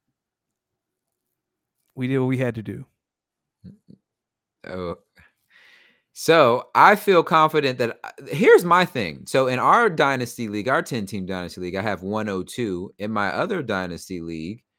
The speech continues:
Speaker 2: um, hold on. In my other dynasty league, my twelve team P P R dynasty league, I have one oh three and one oh six.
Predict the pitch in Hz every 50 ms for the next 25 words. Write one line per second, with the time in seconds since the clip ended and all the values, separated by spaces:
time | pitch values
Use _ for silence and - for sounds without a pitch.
0 | _ _ _ _ _ _ _ _ _ _ _ _ _ _ _ 92 90 90 87 85
1 | 80 76 76 71 - _ 82 76 - - - - - _ _ _ _ _ _ _
2 | _ _ _ _ _ _ _ _ _ - - 107 110 107 104 98 90 - - 147
3 | 208 247 180 139 107 98 90 82 82 - - 92 82 80 82 82 82 82 80 80
4 | 80 - - - 127 139 147 147 147 143 - - - 117 101 95 90 87 85 82
5 | 80 - _ _ _ - 110 101 - - 101 95 92 87 82 80 78 80 80 78
6 | 78 78 - - 80 78 78 78 78 78 _ _ _ _ _ - - 104 110 113
7 | 117 110 107 104 101 101 98 98 92 - _ _ _ _ _ _ _ _ _ 85
8 | 85 95 113 123 123 120 117 113 104 - - - 127 139 175 202 165 113 98 95
9 | - - 98 98 98 101 107 107 104 95 92 - - - 156 143 113 95 - -